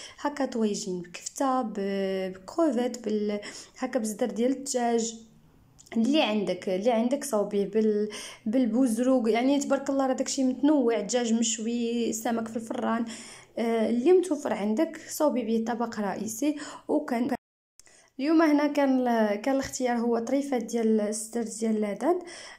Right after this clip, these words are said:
آه، بالزعتر وبالبصيله والثومه والسكينجبير، كيجيو زوينين في المذاق. كنشحروا ديك البصيله حتى كتدبل مزيان مزيان، وكان، آه، كنحطوا فوق من هذاك الزر ديال، ديال الدجاج،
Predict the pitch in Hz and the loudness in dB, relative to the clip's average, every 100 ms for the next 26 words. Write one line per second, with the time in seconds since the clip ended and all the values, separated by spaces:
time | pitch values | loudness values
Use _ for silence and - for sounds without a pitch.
0 | - 208 214 202 196 226 - 190 - 277 | -6 0 0 0 -4 -4 -4 -6 -2 -2
1 | 277 220 220 226 - 226 220 226 226 233 | 0 -2 -2 -2 0 2 2 0 -2 -6
2 | - 233 208 220 220 - 233 220 190 220 | -6 -2 0 0 -2 -2 0 0 0 -2
3 | 247 240 220 208 233 214 202 196 196 - | -2 -2 -2 0 0 0 -2 -6 -8 -14
4 | - - 226 269 254 240 240 240 226 202 | -16 -6 0 2 4 0 -2 0 2 2
5 | 226 254 - - - 254 262 - - 262 | 0 -4 -6 -16 -4 -2 -2 -2 0 0
6 | 247 - 226 - 247 247 - 302 269 - | 0 -2 -2 0 0 0 -2 0 0 -2
7 | - 220 233 226 220 220 220 226 262 233 | -2 0 2 2 0 2 4 4 4 0
8 | - 220 320 - - - - - 247 254 | -2 -2 -2 -4 -16 -18 -10 -4 -2 0
9 | 247 226 220 208 208 202 - - - - | 0 4 2 4 2 2 0 0 -2 0
10 | 262 - - 254 247 226 233 220 220 226 | -2 -2 -2 -4 -4 -2 2 4 2 -2
11 | - - 220 - 220 208 202 196 190 208 | -4 -6 -6 -6 -4 -2 -2 -4 -4 -4
12 | 214 - - 269 359 | -4 -4 -4 -2 -2